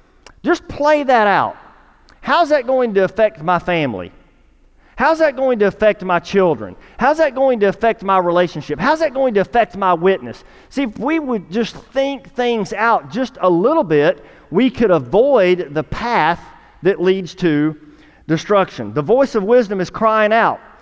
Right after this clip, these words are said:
"Oh, hop in the car. Come on, get in. Let's get in the back seat." You know, that sounds very appealing until you see teen pregnancy, right?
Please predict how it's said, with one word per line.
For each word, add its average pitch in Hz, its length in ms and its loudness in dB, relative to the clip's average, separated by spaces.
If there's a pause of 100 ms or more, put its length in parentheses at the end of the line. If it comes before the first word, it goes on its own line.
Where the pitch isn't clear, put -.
(280)
"Oh, 220 120 2
hop 226 280 -2
in 202 60 -4
the 185 60 -4
car. 190 300 2
Come 208 160 -6
on, 160 140 -2
get 214 160 -2
in. 147 260 0
Let's 180 220 -2
get 233 140 -8
in 175 40 -14
the 190 60 -8
back 208 260 0
seat." 175 320 -4 (360)
You 240 100 -4
know, 247 240 2
that 208 260 0
sounds 247 320 -2
very 233 320 2
appealing 220 720 -2 (1080)
until 233 360 0
you 226 180 -4
see 240 220 -4
teen 226 280 -2
pregnancy, 143 640 -2 (640)
right? 220 340 0